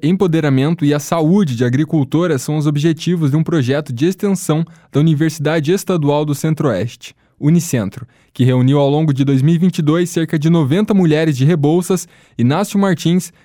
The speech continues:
Teixeira Soares e Irati, todas na área de abrangência da universidade.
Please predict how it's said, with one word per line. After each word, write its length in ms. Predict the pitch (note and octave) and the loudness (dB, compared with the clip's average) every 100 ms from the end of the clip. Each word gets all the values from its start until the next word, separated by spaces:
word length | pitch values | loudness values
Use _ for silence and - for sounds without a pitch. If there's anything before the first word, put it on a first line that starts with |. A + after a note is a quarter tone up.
| - | -4
Teixeira 460 | B2 A2 F#3 G3+ | -2 0 0 0
Soares 500 | G#3 F3+ E3+ E3+ D#3 | 0 -2 0 0 0
e 20 | C#3+ | 2
Irati, 580 | F3 G3+ G3 - F#2 - _ _ | 2 0 -2 -4 -6 -6 _ _
todas 360 | C#3 E3+ F3 | -2 0 0
na 100 | D3 | 0
área 220 | C#3 D#3 D3 | 0 -2 -2
de 100 | D3 | -2
abrangência 640 | D#3+ F3+ C3+ C#3 F3 - | 0 0 2 0 -2 -2
da 100 | B2+ | 0
universidade. 760 | C#3 D3+ D#3 D3+ A#2 A#1 - | 0 0 -2 -2 -4 -6 -10